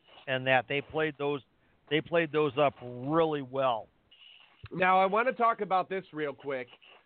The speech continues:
Speaker 2: Uh, match two, which was Jeff Hardy versus Randy Orton, went twenty-four minutes
Speaker 1: Right.
Speaker 2: and fifty seconds. Match two, or, uh, no, sorry, match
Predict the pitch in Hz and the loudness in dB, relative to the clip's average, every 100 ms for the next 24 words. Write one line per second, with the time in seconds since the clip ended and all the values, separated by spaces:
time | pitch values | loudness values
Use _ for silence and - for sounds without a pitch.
0 | _ - 135 139 139 143 156 180 220 - | _ -10 -2 0 2 0 -2 -2 -2 -4
1 | 494 480 220 202 156 147 143 151 123 - | -12 -4 -2 0 0 -2 -4 -6 -8 -4
2 | 175 190 - 180 180 175 165 143 160 - | -2 0 0 2 2 0 -4 -2 -4 -4
3 | 147 127 165 160 147 151 143 123 113 123 | -10 -6 -4 -4 -4 -4 -6 -8 -10 -8
4 | 127 - - 190 190 165 175 160 160 156 | -8 -8 -2 0 0 0 0 2 2 2
5 | 135 120 127 165 - 147 _ 160 143 127 | 2 0 -2 -4 -2 -8 _ -2 0 -2
6 | 107 _ _ _ - _ _ - _ - | -10 _ _ _ -20 _ _ -20 _ -20
7 | - - - - 156 185 190 185 185 - | -20 -20 -18 -2 2 4 4 2 0 -6
8 | - _ _ - - 247 226 156 117 98 | -16 _ _ -14 -4 0 2 0 -2 -10
9 | _ _ _ _ 139 143 147 147 143 151 | _ _ _ _ -2 0 2 0 0 0
10 | 143 123 147 131 131 147 165 | 0 0 0 0 0 0 -2